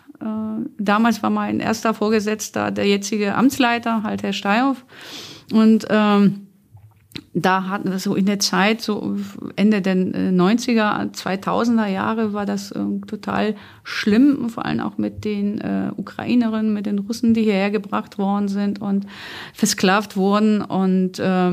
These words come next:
das hat mir sehr viel Spaß gemacht, äh, dort zu arbeiten, äh, weil ich auch vieles, was, was, also so meine Soft Skills, also meine Sprache einsetzen konnte, äh,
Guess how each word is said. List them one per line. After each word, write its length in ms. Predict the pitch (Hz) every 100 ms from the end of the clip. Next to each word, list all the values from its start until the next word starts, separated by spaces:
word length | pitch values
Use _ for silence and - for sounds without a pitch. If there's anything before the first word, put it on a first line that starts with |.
| -
das 420 | - - 202 -
hat 180 | 214 220
mir 140 | 240
sehr 140 | 214 214
viel 140 | 220
Spaß 380 | - - 226 277
gemacht, 520 | 349 330 339 - -
äh, 240 | - -
dort 240 | 226 226 233
zu 120 | -
arbeiten, 720 | - 262 294 294 294 294 294 - - - - - - -
äh, 100 | 208
weil 360 | 208 202 208
ich 140 | 196 -
auch 100 | 196
vieles, 420 | - 240 247 240
was, 280 | 214 - -
was, 340 | 214 - -
also 420 | - 196 202 202
so 80 | 190
meine 300 | 190 190 196
Soft 280 | 196 220 233
Skills, 400 | - 190 185 196
also 160 | 196 196
meine 380 | 196 196 196
Sprache 340 | 202 202 226 247
einsetzen 500 | 202 202 208 202 202
konnte, 360 | - 202 202
äh, 800 | 202 196 - - 202 - - -